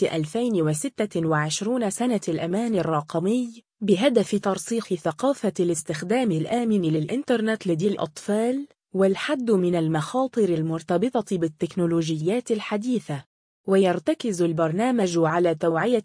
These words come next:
الأطفال بحقوقهم وواجباتهم أثناء استعمال الوسائط الرقمية،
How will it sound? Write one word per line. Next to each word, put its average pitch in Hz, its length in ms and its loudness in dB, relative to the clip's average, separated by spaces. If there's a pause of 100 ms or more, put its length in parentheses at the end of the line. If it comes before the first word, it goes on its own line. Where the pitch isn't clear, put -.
الأطفال 180 600 0
بحقوقهم 180 880 0
وواجباتهم 165 1000 2
أثناء 226 520 -2
استعمال 180 680 -2
الوسائط 160 760 -2
الرقمية، 180 920 0